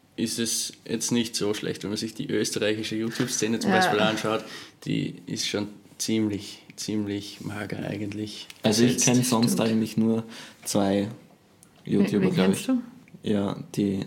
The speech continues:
Speaker 3: Anna Laura Kummer
Speaker 2: Ah, voll.
Speaker 3: und den
Speaker 2: Ja.
Speaker 3: Michi Buchinger.
Speaker 1: Genau.
Speaker 2: Ah, echt, sonst ganz, okay, ich kenn
Speaker 3: So
Speaker 2: eigentlich auch
Speaker 3: richtig,
Speaker 2: nicht
Speaker 3: ne?
Speaker 2: so wirklich viel mehr. Ich kenn
Speaker 1: <laughs> Ja, die Szene ist
Speaker 2: noch
Speaker 1: nicht so groß
Speaker 2: eine
Speaker 1: bei uns.
Speaker 2: andere Person.
Speaker 3: Mhm.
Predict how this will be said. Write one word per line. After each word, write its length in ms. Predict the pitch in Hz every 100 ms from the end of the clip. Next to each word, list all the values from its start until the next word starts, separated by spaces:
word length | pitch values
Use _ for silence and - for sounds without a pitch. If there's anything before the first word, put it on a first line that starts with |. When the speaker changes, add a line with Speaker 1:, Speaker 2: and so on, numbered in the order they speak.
| -
Speaker 3:
Anna 220 | 98 98
Laura 240 | 95 87 92
Kummer 400 | - 127 175 208
Speaker 2:
Ah, 120 | 202
voll. 300 | 190 180 156 - - -
Speaker 3:
und 180 | 117 117
den 140 | 117 110
Speaker 2:
Ja. 60 |
Speaker 3:
Michi 220 | 110 104 107
Buchinger. 440 | 95 - - - - - - -
Speaker 1:
Genau. 360 | 110 104 104 107 -
Speaker 2:
Ah, 80 | 226
echt, 260 | 226 202 -
sonst 220 | 208 208
ganz, 160 | 208 -
okay, 240 | 196 190 196
ich 100 | -
kenn 220 | 220 220
Speaker 3:
So 60 | 165
Speaker 2:
eigentlich 320 | 196 202 -
auch 80 | 220
Speaker 3:
richtig, 140 | 214
Speaker 2:
nicht 100 | -
Speaker 3:
ne? 60 | 196
Speaker 2:
so 40 | 185
wirklich 260 | 180 160 -
viel 260 | - 175 165
mehr. 200 | 165 156
Ich 80 |
kenn 260 | - 185 185 - - -
Speaker 1:
<laughs> 260 | - -
Ja, 80 | 127
die 100 | 123
Szene 340 | 120 123 127 123
ist 120 | 175
Speaker 2:
noch 80 | 196
Speaker 1:
nicht 100 | -
so 60 |
groß 80 | 190
Speaker 2:
eine 200 | 196 214 214
Speaker 1:
bei 80 | 202
uns. 180 | 208
Speaker 2:
andere 220 | 233 233 233
Person. 640 | 233 233 - 247 247 262 - - _ _ _ _ -
Speaker 3:
Mhm. 320 | 107 107